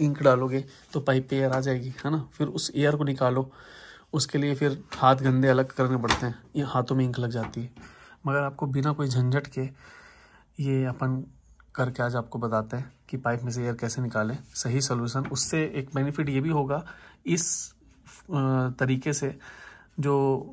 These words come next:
मैं बताना चाहूँगा आपको, <clears throat> इससे आपका print head में यदि इंक ख़त्म हो गई है,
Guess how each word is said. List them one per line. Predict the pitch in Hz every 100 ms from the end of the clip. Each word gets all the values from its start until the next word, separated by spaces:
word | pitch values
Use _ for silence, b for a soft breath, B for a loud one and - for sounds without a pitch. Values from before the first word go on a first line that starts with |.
| -
मैं | 135 131
बताना | 131 127 127
चाहूँगा | 123 135 123
आपको, | 110 - 156 - - - 247
<clears throat> | 240 202 147 131 139
इससे | - 180
आपका | 170 175
print | 170 160 165 160 -
head | 156 156
में | 156 151
यदि | 143
इंक | 156 156
ख़त्म | - 147 139 143
हो | 135
गई | 127 113
है, | 107 -